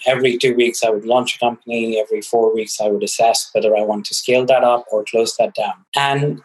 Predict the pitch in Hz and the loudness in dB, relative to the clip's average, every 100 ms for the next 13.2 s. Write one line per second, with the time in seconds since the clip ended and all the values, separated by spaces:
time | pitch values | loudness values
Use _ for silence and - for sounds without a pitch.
0 | - 180 196 202 202 180 180 175 - 143 | -2 2 4 4 4 4 4 4 4 4
1 | 143 139 151 151 143 139 135 - - - | 4 4 2 2 4 4 4 -6 -14 -18
2 | - 117 110 - 127 127 143 147 135 127 | -2 2 2 2 0 2 0 0 2 2
3 | 110 127 117 - 113 107 - - - 104 | 4 2 2 2 2 2 -4 -6 -2 0
4 | 101 101 - - - - - - - - | 0 -2 -8 -20 -18 -16 -14 -16 -8 -2
5 | 165 185 202 139 117 123 120 123 120 117 | 0 2 2 4 2 4 4 6 4 2
6 | - - - 147 147 147 - 127 123 151 | -6 -20 -2 2 4 4 2 0 2 2
7 | 151 147 - - 139 - - 110 - - | 2 -2 0 0 0 0 0 0 0 -6
8 | - - - 120 - - 131 123 107 104 | -6 -8 -6 -4 -4 0 2 4 2 0
9 | 98 101 113 123 110 - 127 123 117 113 | -6 -4 -2 -2 -2 0 0 2 0 0
10 | 120 110 - 143 - 107 101 - 110 104 | -2 -2 0 0 0 -4 -2 0 0 0
11 | - 107 104 - 170 156 180 180 170 165 | -2 -2 -2 0 4 4 4 2 0 2
12 | 151 196 156 117 - 127 131 110 110 107 | 2 4 2 -2 -2 2 2 2 0 -2
13 | 107 - | -4 -10